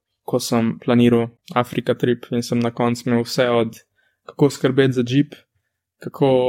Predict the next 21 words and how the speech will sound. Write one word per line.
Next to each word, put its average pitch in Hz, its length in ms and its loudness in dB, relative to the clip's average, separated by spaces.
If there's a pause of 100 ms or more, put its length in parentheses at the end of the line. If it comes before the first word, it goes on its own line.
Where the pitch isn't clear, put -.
um, 110 440 -2 (200)
vse 143 340 0
tipe 135 260 -2
kač, 135 320 -2
ki 135 140 -2
jih - 80 -6
lahko 131 240 -2
pričakujemo, 127 640 -4
kako 135 180 -2
jih 123 120 -2
lahko 127 180 0
prepoznamo, 123 640 -2 (320)
shopping 139 440 -2
list - 440 -4
za 120 260 -2
vse, 123 340 -2 (200)
točno 117 420 0 (200)
katero, 120 340 2 (180)
katero 123 340 0
stvar 113 480 -2
rab 113 380 -2